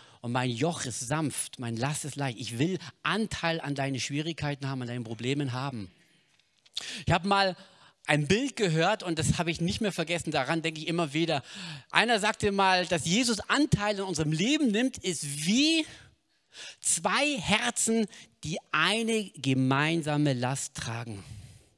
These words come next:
Deine Last mit Jesus zusammen. Zwei Herzen tragen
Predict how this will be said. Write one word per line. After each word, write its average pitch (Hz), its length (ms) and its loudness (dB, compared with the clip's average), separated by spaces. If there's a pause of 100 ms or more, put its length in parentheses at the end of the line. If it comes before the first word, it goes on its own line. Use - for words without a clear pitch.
(1200)
Deine 185 440 4
Last 151 520 -2 (800)
mit 117 180 0
Jesus 131 420 0
zusammen. 117 560 -4 (840)
Zwei 156 420 2
Herzen 139 420 -2
tragen 120 400 -6